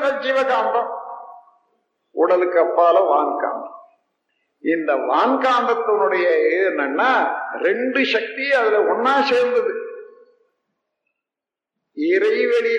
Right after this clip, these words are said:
இறைநிலை, இருப்பு நிலையும் இருக்குது, அது இயக்க அலையும் இருக்குது.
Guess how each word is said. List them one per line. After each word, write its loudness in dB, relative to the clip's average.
இறைநிலை, 2
இருப்பு -2
நிலையும் 2
இருக்குது, 2
அது 2
இயக்க 0
அலையும் 2
இருக்குது. 0